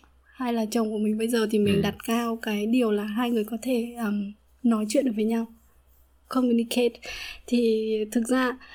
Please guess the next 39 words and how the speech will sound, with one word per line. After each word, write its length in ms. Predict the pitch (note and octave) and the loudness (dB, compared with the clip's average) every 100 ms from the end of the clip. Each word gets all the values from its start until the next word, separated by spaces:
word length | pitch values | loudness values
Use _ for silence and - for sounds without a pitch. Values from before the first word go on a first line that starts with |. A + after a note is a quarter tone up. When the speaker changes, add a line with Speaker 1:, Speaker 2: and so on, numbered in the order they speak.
| - | 0
Speaker 1:
mình 180 | C4 B3+ | 4 6
nghĩ 120 | A#3+ | 4
là 100 | C4 - | 2 0
ai 180 | A#3+ C4 | 2 4
Speaker 2:
Ừ. 20 | B3+ | 4
Speaker 1:
cũng 120 | A#3 | 2
có 120 | A3+ | 2
những 240 | A3+ A#3 B3 | 2 0 2
cái 200 | A3+ G#3+ | 2 4
điểm, 340 | C4+ A#3+ G#3 | 4 4 2
um, 560 | G#3 G#3 G#3 G3+ G3+ G#3 G#3+ _ _ | 0 0 0 0 -2 -4 -10 _ _
gọi 120 | A#3 | 0
như 140 | A#3 A#3+ | 0 2
là 320 | A#3 G#3 G3 G3 - _ _ - - - | 2 0 -2 -8 -14 _ _ -14 -14 0
bảo 140 | A#3+ | 0
thủ 180 | A3+ A#3+ | 2 2
của 120 | G#3+ | 4
mình 200 | A3 A3 | 4 4
ấy. 100 | A#3 - - _ | 2 -2 -10 _
Chẳng 160 | - A3+ | -2 0
hạn 200 | A#3 A3+ | 2 2
như 80 | B3+ | 4
Nấm 220 | A#3 A3+ | 4 2
cũng 120 | A#3+ | 0
có 120 | B3 | 0
những 140 | A#3 A#3 | 0 2
cái 60 | B3 | 2
điểm 220 | C#4 A3 | 4 2
bảo 180 | G#3+ G#3+ | 0 0
thủ 120 | A#3 | 0
của 100 | A3 | 2
mình, 260 | A3 A3 A3+ | 0 2 4
như 120 | C#4+ | 4
thế 100 | C4 | 4
này 160 | C4+ B3 | 2 0
là 120 | A3 - - | -2 -8 0
dứt 220 | E4+ F4+ | 0 0
khoát 120 | |
là 80 | D#4 | -2